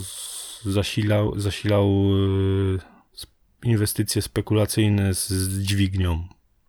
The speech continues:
Czyli po prostu ktoś kupował, y, jakieś akcje i kupował ich dziesięć razy więcej, niż było go na nie stać, bo był tani kredyt i,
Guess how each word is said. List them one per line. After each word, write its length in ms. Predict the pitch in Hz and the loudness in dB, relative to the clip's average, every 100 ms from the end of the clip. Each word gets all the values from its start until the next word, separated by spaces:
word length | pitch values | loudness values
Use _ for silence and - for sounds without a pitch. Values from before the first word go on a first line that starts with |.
| - - | -18 -10
Czyli 180 | - | -8
po 120 | 92 101 | -8 -6
prostu 320 | 98 - - | -6 -6 -10
ktoś 220 | - - | -10 -10
kupował, 500 | - 98 92 90 87 - 143 - 90 87 | -6 -2 0 0 -2 -6 -16 -12 -8 -6
y, 40 | |
jakieś 340 | 92 - 98 - | -6 -6 -8 -6
akcje 680 | 95 107 - 117 113 113 107 | -6 -6 -2 0 2 2 -2
i 80 | 113 | -6
kupował 380 | - 101 104 98 | -6 -2 0 0
ich 120 | 90 | -2
dziesięć 400 | 98 107 107 - | -2 0 0 -2
razy 200 | 101 98 | 0 2
więcej, 300 | 98 101 98 | 2 2 2
niż 140 | 98 95 | 2 2
było 200 | 98 95 | 0 2
go 100 | 101 | 2
na 180 | 98 | 4
nie 120 | 98 95 | 2 2
stać, 560 | - - 120 139 - - | -2 0 0 0 -4 -4
bo 120 | 98 | -2
był 320 | 101 95 95 | 0 0 -2
tani 320 | - 101 95 | -2 0 0
kredyt 460 | - 113 104 101 - | 0 -2 -2 -6 -6
i, 280 | 101 95 | -4 -4